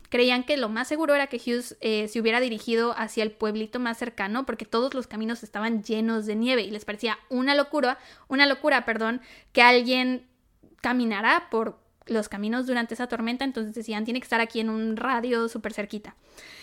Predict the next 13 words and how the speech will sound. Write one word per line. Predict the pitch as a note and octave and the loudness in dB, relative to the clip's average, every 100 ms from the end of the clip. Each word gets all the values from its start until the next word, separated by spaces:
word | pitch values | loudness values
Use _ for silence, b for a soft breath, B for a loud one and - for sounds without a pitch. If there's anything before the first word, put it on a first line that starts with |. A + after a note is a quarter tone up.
| B B B - | B B B 2
Eh, | C#4+ D4+ D#4 D#4 - D4+ | 6 8 8 6 2 2
y | D#4 | 4
pues | D#4 D#4+ C#4 | 6 4 4
Billy | F4 F#4+ | 4 4
Hughes | F4 F4+ | 4 2
no | E4 | 2
era | D#4+ | 4
la | D#4 | 4
persona | C4 C4 C4 | 2 -2 0
más | C4 B3+ | 0 -2
cuerda | - A3+ A3 | -2 0 2
del | A3 A#3+ | 2 2
mundo. | C4 C#4 C#4 B3 A#3+ C4 | 4 2 2 4 2 0